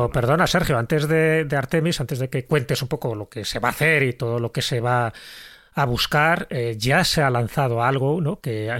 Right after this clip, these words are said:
Speaker 2: que ya alunizó en la, en esta zona, ¿no? En la zona oscura. Estoy hablando de una sonda china, ¿no? La Chang'e cuatro, me
Speaker 1: Sí,
Speaker 2: parece.
Speaker 1: esa fue en dos mil diecinueve, ya hablamos de ella
Speaker 2: Claro.
Speaker 1: en su momento, y es,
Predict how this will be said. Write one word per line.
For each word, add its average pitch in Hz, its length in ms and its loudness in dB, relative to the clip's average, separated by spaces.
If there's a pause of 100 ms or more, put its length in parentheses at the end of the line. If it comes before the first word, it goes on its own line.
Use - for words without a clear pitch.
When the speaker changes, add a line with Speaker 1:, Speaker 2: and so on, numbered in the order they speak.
(120)
Speaker 2:
que 113 160 -14
ya 117 400 -6
alunizó 123 680 -2
en 143 240 0
la, 113 340 -2
en 117 140 -4
esta 127 180 -4
zona, 160 240 -2
¿no? 135 100 -6
En 151 60 -6
la 113 80 -4
zona 117 200 -6
oscura. 147 280 -6
Estoy 117 160 -8
hablando 120 260 -2
de 120 80 -2
una 120 180 -2
sonda 131 360 0
china, 165 260 2
¿no? 147 120 -4
La 117 100 -4
Chang'e 123 460 -2
cuatro, 165 320 -4
me - 80 -20
Speaker 1:
Sí, 131 140 2
Speaker 2:
parece. 131 600 0
Speaker 1:
esa 165 160 2
fue 170 140 2
en 160 40 2
dos 151 120 4
mil 143 100 2
diecinueve, 147 400 2
ya 127 100 0
hablamos 131 300 0
de 127 80 0
ella 123 160 0
Speaker 2:
Claro. 127 120 0
Speaker 1:
en 127 40 -6
su 120 60 -4
momento, 127 680 -2
y 98 540 0
es, 98 180 -4